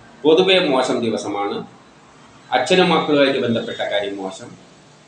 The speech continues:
മനസമാധാനക്കുറവ്, ടെൻഷൻ, യാത്രകളെ കൊണ്ട് പ്രയാസങ്ങൾ, പൂർവിക സ്വത്തുമായിട്ട് ബന്ധപ്പെട്ട കാര്യങ്ങൾക്കൊന്നും നല്ലതല്ല. എന്നാൽ ഇടവത്തിലോ ചിങ്ങത്തിലോ ധനുവിലോ മീനമാസത്തിലോ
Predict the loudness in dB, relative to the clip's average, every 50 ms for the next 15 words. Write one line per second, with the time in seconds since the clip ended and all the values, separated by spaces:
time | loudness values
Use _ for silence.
0 | -8 -2 0 2 2 2 2 0 0 2 2 2 2 2 0 0 -2 -2 -4 -6
1 | -6 -4 -4 -4 -6 -8 -10 -12 -12 -12 -10 -10 -12 -14 -14 -14 -14 -14 -14 -16
2 | -20 -20 -20 -20 -20 -20 -20 -20 -14 -6 0 2 4 4 4 2 2 0 0 0
3 | 0 0 0 0 0 0 0 0 0 -2 -2 -2 -2 -4 -4 -6 -10 -10 -10 -10
4 | -12 -12 -16 -20 -20 -20 -20 -20 -20 -20 -20 -20 _ -6 0 2 4 4 4 4
5 | 4 2 2 2 0 -2 -2 2 2 4 4 4 2 0 -2 -2 -2 -2 -4 -4
6 | -6 -6 -4 0 2 2 2 0 -2 -6 -8 -10 -12 -12 -12 -10 -8 -8 -8 -10
7 | -10 -10 -12 -12 -12 -12 -12 -14 -14 -16 -18 -20 -20 -20 -20 -20 -20 -20 -20 -20
8 | -20 -20 -20 -20 -20 -20 -20 -20 -20 -20 -20 -20 -20 -20 -20 -20 -20 -20 -20 -20
9 | -20 -20 -20 -20 -20 -20 -20 -20 -14 -6 0 2 4 4 4 4 4 4 2 0
10 | -2 -4 -2 2 4 6 6 6 4 4 2 0 2 2 2 0 -2 -4 -8 -14
11 | -20 -20 -12 -6 0 4 4 6 6 4 2 2 2 2 2 2 0 -2 -6 -14
12 | -20 -12 -4 0 2 4 4 4 4 4 4 2 2 0 -2 -4 -8 -14 -10 -4
13 | -2 0 2 2 2 2 2 2 2 2 0 -4 -2 0 0 2